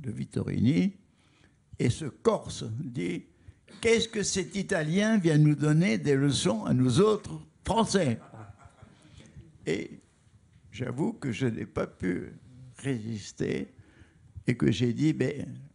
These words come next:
le fait que Vittorini soit italien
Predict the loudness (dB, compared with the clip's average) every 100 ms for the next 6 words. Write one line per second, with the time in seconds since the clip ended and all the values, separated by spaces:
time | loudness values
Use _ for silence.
0 | -4 0 0 0 0 0 0 -6 -20 _
1 | _ -4 0 0 0 -2 -2 -2 0 0
2 | 0 -2 -10 -4 -2 -2 -4 -4 -4 -2
3 | 0 -2